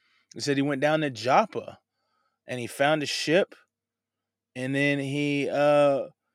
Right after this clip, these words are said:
went to Tarshish, or going to Tarshish, and he gave fare. He went down with them, and, uh, it said he went to Tarshish to flee before the Lord.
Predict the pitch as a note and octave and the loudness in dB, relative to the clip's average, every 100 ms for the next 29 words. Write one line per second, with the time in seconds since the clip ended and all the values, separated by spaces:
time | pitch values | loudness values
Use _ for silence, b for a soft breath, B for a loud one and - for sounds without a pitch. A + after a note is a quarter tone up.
0 | _ _ _ _ - C3 D3 D3 C3 F3+ | _ _ _ _ -10 -6 -6 -8 4 6
1 | A3 - - - - _ _ _ - C#3 | 6 2 -12 -16 -18 _ _ _ -2 2
2 | C#3+ A#2+ E3 G3 C3+ - A#2 - - - | 2 4 2 2 -2 0 -2 -2 -14 -16
3 | - _ _ _ _ _ _ _ - C#3 | -18 _ _ _ _ _ _ _ -6 -4
4 | C#3+ C3 C#3+ D3 - C#3+ D#3+ G#3+ A#3 _ | -2 2 2 2 0 2 4 4 -2 _
5 | _ _ _ _ _ _ _ C3+ C#3+ C#3 | _ _ _ _ _ _ _ -2 -2 -2
6 | B2+ C#3+ D#3+ F3 E3 E3+ F#3+ G#3+ G#3+ F#3+ | 4 6 8 6 6 4 2 0 -2 -6
7 | _ _ _ _ _ _ _ _ _ C3+ | _ _ _ _ _ _ _ _ _ -6
8 | C#3+ C#3+ C#3+ C#3 C3+ C#3 C#3 C#3 C3+ B2+ | -2 0 0 0 0 0 2 2 0 -2
9 | G2 B2+ - C#3+ C#3 D3 D#3 C#3 C3+ E3+ | -6 -8 -4 -2 0 0 -2 -4 0 4
10 | F#3+ - C#3+ - C3+ - F3+ D3 - D#3+ | 6 4 -6 -8 -10 -2 0 -2 -4 0
11 | D#3 D3+ C#3+ D#3+ G3 - | 2 2 0 -2 -2 -6